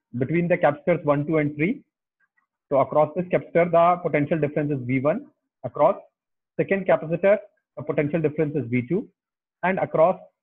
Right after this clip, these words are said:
third capacitor, the potential difference is V three. The total voltage applied across the combination of these capacitors is capital V. And we know this thing that in series combination, the charge on each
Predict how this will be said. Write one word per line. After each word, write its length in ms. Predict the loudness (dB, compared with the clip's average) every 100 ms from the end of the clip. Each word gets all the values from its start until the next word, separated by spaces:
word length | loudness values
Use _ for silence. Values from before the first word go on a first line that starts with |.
| 0
third 180 | 0 2
capacitor, 540 | 0 0 -4 0 0 -2 _
the 60 | -10
potential 360 | -6 -6 -4 -2
difference 380 | -2 -4 -6 -6
is 80 | -6
V 240 | -2 -2 -2
three. 220 | -4 -6 _ _ -16
The 100 | -4 2
total 380 | 4 4 2 2
voltage 580 | 2 2 4 4 2 -4 -20 _ _ _ _ _ -12
applied 380 | -2 2 2 2 -2
across 360 | 0 2 2 0 2
the 320 | 2 2 -2 -4
combination 640 | -2 0 0 0 -2 -2 -4
of 200 | -4 -2
these 160 | -4 -2
capacitors 400 | -4 0 -2 0
is 80 | -2
capital 340 | -2 -2 -4 -8
V. 160 | -8 -18 _ _ _ _ _ _ _ _ _ _ _ _ -6
And 140 | -2
we 100 | 0
know 160 | 0 0
this 140 | -2 -2
thing 200 | -2 0
that 140 | 0 0
in 320 | -2 -4 -8 _ _ _ _ _ _
series 300 | 0 2 2
combination, 600 | 0 2 2 0 -2 -2
the 80 | -4 0
charge 320 | 2 2 2
on 260 | 0 0 -2
each 140 | -4